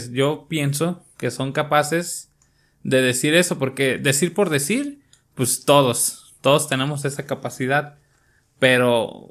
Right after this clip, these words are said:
dar un argumento, y más que nada constructivo, porque eso de nomás ir y destruir, pues imagínate, ¿no? Qué hueva para una persona normal, llámese yo, que, o cualquier una persona que esté en la oficina,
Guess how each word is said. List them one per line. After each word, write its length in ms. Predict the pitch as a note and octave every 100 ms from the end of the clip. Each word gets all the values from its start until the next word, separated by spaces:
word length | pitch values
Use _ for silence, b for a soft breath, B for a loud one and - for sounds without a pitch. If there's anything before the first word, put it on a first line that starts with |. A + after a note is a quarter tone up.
| -
dar 240 | C#3 C#3+
un 120 | E3+
argumento, 880 | F#3 D3 B2 B2+ C3+ C#3+ F3+ G#3+ - -
y 140 | C#3
más 220 | C3 D3+ -
que 100 | F#3
nada 280 | F3+ F#3+
constructivo, 1160 | - A#2 A2+ - A#2+ A2+ - - C#3+ C#3 C3 - _ _ -
porque 280 | A#2+ -
eso 180 | C#3 F3+
de 160 | E3 B2+
nomás 360 | B2 C3+ C#3+
ir 140 | E3+ F3
y 40 |
destruir, 680 | D#3 C3+ - C3+ E3 A3+ - B B B B
pues 160 | - -
imagínate, 500 | A#2+ B2 C#3+ C#3+ C#3
¿no? 160 | C3+ C#3+
Qué 100 | D3+
hueva 560 | C3+ C#3 D3+ C#3+ - B B B _
para 260 | B2 A#2+ A#2+
una 180 | C#3+ C#3+
persona 360 | C3 C#3 C#3+
normal, 560 | C3 A#2+ C3 C3+ C3 -
llámese 440 | C3+ B2+ C3+ C3 C3
yo, 360 | C3+ C#3+ D3+ - -
que, 280 | B2+ A#2 A2+
o 160 | A#2 A#2+
cualquier 280 | B2 C#3+ D3
una 140 | D#3+
persona 200 | C#3+ D3+
que 60 | C#3
esté 140 | -
en 40 | D#3+
la 60 |
oficina, 500 | C#3+ C#3 G3 A#3+ D4